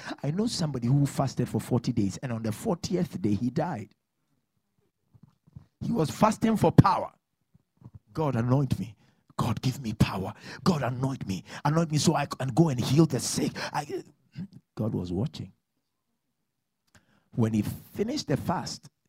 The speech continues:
he died. The day that he finished the fast, the same day he died.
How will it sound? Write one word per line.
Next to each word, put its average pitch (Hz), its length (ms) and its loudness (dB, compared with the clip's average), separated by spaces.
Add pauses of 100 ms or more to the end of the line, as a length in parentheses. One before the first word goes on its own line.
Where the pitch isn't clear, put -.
(120)
he - 100 -4
died. 185 360 -8 (1000)
The 135 140 0
day 208 220 4
that 180 180 0
he 151 60 2
finished 147 340 -2
the 139 80 -2
fast, 190 340 -4 (120)
the 131 100 2
same 151 280 -4
day 139 140 -4
he 123 140 -6
died. 113 320 -8